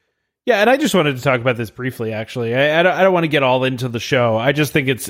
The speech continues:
it's interesting that they're advertising that this is gonna open in October. Uh, and we're gonna be open by October, you know, so ho-, hoping that means that this is gonna be sooner.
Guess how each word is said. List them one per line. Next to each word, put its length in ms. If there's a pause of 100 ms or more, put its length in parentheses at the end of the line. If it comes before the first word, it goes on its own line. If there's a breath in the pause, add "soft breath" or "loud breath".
it's 180
interesting 500
that 140
they're 160
advertising 600
that 140
this 140
is 60
gonna 220
open 280
in 120
October. 560 (480 loud breath)
Uh, 220
and 160
we're 120
gonna 240
be 180
open 340
by 280
October, 680
you 100
know, 200
so 240
ho-, 400
hoping 320
that 200
means 300
that 160
this 220
is 120
gonna 200
be 120
sooner. 480